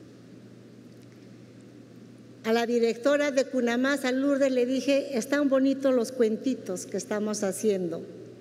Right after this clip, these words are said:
pero ponle también en el idioma de cada lugar de donde están los niños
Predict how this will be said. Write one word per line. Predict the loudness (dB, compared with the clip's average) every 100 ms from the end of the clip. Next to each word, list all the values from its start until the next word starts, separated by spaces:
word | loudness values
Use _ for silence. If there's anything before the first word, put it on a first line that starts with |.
| -20 -20 -20 -20 -20 -8
pero | -2 0 -2
ponle | 0 2 2 4 2
también | 0 -2 0 2 2 0
en | -2
el | 0
idioma | 0 2 2 2 0 -4 -6 -10 -14 -16 -12
de | -4 -4 -4
cada | -2 -4 -2 -4
lugar | -2 -2 0 -2 -2 -2
de | -2
donde | -2 -2 -2
están | -4 -4 -2 -2
los | -2 2
niños | 2 2 -2 -6 -10